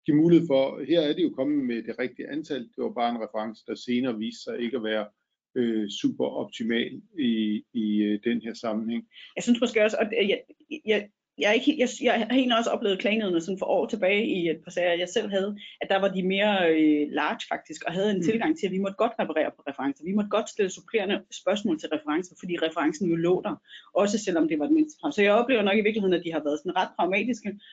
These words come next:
Speaker 2: og så er de på en eller anden måde, har de gravet et meget, meget, meget dybt hul, øh, hvor de siger, "Nu, nu kan I ingenting, fordi det er mindstekrav." Øh, og, og det er jo det, at der så bliver prøvet ved, ved, ved dommen her, og
Speaker 1: Mm.
Speaker 2: hvor, øh, hvor,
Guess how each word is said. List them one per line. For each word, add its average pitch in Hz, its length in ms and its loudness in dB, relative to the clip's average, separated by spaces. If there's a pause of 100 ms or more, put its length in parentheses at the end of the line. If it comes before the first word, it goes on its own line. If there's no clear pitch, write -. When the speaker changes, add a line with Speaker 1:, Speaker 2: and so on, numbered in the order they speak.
(160)
Speaker 2:
og 185 100 -6
så 233 120 0
er 208 120 2
de 202 360 0
på 240 60 2
en 220 100 4
eller 247 140 4
anden 196 200 2
måde, 226 300 2 (160)
har 185 80 -8
de 175 100 -8
gravet 202 300 2
et 214 60 -2
meget, 220 180 0
meget, 214 140 -2
meget 208 160 0
dybt 226 160 -2
hul, 214 200 0 (440)
øh, 185 140 6
hvor 180 100 2
de 180 200 -6
siger, 202 160 0
"Nu, 220 80 4 (120)
nu 220 100 -2
kan 208 180 0
I 214 160 2
ingenting, 240 500 2
fordi 180 220 -10
det - 80 4
er 156 60 6
mindstekrav." - 560 -4 (520)
Øh, 180 320 4
og, 202 60 2 (120)
og 190 140 0
det 240 60 2
er 233 100 4
jo 220 140 -2
det, 240 80 4 (120)
at 180 220 2
der 180 60 2
så 208 200 -2
bliver 190 240 2
prøvet 208 300 4
ved, 160 160 2 (380)
ved, 156 100 -6 (180)
ved 160 100 -2
dommen 185 320 0
her, 202 240 2
og 170 220 0
Speaker 1:
Mm. 147 80 2
Speaker 2:
hvor, 156 280 2
øh, 147 380 2
hvor, 147 180 0